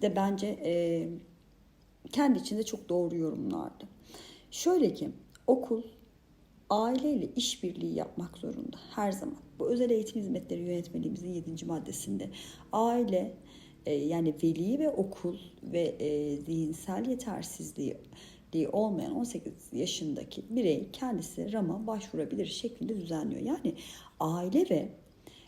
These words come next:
e, okulu aslında eş sorumlu olarak tutuyor. Yanı sıra Birleşmiş Milletler, e, Çocuk Hakları Sözleşmesi gereği, çocuğun üstün menfaati gereği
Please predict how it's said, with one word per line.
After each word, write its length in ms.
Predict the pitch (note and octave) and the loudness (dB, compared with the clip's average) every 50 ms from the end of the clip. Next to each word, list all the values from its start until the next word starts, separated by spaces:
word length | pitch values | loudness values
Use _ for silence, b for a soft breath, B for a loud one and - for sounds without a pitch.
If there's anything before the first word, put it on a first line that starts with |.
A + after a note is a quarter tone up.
| B - - | B -6 -2
e, 1160 | D#3 E3 D#3+ D#3+ D#3 D#3 D#3 D#3 D#3+ E3 D#3+ D#3+ D#3+ D#3 D3+ - - - - - - - D3 - - - - - | 0 0 2 2 2 0 0 0 0 0 0 0 0 0 0 0 0 0 0 -2 -2 -4 -4 -8 -10 -14 4 8
okulu 440 | - C4+ C4+ - - A#3 F#3+ F#3 - | 8 8 8 6 2 0 0 0 2
aslında 480 | - C#4+ C#4+ - - F#3+ F#3 E3 D#3 - - - - | 0 0 0 0 0 2 2 0 0 -4 -6 -4 -2
eş 280 | A3 G#3+ - - - | 0 0 2 0 0
sorumlu 520 | - - - G3+ F#3 F3 F3+ F3 E3+ - E3 | 0 -2 0 0 2 2 0 -2 -2 -2 -2
olarak 440 | - - - - - - - - - | -2 -2 -2 -4 -4 -6 -8 -12 -16
tutuyor. 380 | - - - - - - B B B B B B B - | -20 -12 -8 -8 -8 -8 B B B B B B B -4
Yanı 320 | F3 E3 E3+ E3 F#3+ B3+ E4+ | 4 8 8 10 10 8 6
sıra 520 | - - - E4 G#3 D#3 - - - B B B B B B - | 4 2 2 2 2 2 2 -2 -6 B B B B B B -2
Birleşmiş 500 | G3 F3+ G#3+ G#3+ - - D#4+ D4 - - | 2 2 2 2 2 2 0 0 2 2
Milletler, 680 | B3 F#3 D#3 D#3 - - - - - - - - - B B B B B B - - | 2 2 2 0 0 -4 -6 -8 -8 -8 -12 -14 -16 B B B B B B -10 -6
e, 380 | - - D3+ - - - - - - | -4 -2 0 0 0 0 -2 -4 -2
Çocuk 300 | - A3 G#3+ C4 C4 - | -2 -2 -2 0 0 -2
Hakları 400 | C4 - - - D3+ - - - G3+ | -2 -2 -2 -2 -2 -2 -2 -6 -10
Sözleşmesi 760 | - - - G3 F#3+ F#3+ F#3+ F#3+ - - E3 D#3+ - - D3 - | -12 -2 2 4 4 4 2 0 -4 -4 -6 -6 -6 -6 -4 0
gereği, 420 | E3+ G3 G#3+ A3 F#3 D3+ - - - - - - b b b b - | 4 4 6 6 4 2 0 -4 -8 -14 -20 -20 b b b b -4
çocuğun 380 | - - A3 G#3 C#4 C#4+ - - | -2 0 2 4 6 6 4 4
üstün 340 | - - - - C4+ D4 D4+ | 0 -6 -4 -2 0 4 4
menfaati 580 | B3+ G3 E3 D#3+ - - - C#3 - - - - | 6 4 4 2 0 -6 -10 -10 -8 -10 -6 -2
gereği 420 | - E3 D#3 C#3 - - - | 0 0 2 0 -2 -4 -6